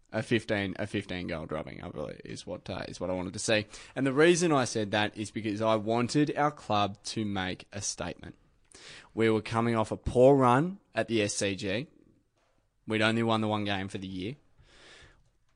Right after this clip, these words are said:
We were there, but thereabout-, we're there, kind of thereabouts in our form, as I've said earlier.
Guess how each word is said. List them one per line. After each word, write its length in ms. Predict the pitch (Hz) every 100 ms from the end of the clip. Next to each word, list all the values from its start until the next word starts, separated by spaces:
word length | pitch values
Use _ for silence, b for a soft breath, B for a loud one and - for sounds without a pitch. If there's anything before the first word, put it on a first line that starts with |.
| _
We 480 | - 120 131 127 123
were 480 | 120 113 123 127 123
there, 680 | 110 104 117 139 143 147 139
but 300 | 123 107 104
thereabout-, 720 | 131 131 131 123 95 117 113
we're 120 | 120 113
there, 360 | 117 151 151
kind 220 | 139 147 160
of 80 |
thereabouts 840 | 127 131 123 110 110 110 - - - _ _ _ _ _
in 140 | - 120
our 120 | 117
form, 360 | - 110 110 113
as 120 | 110
I've 140 | 117
said 200 | - 113 110
earlier. 380 | 107 107 110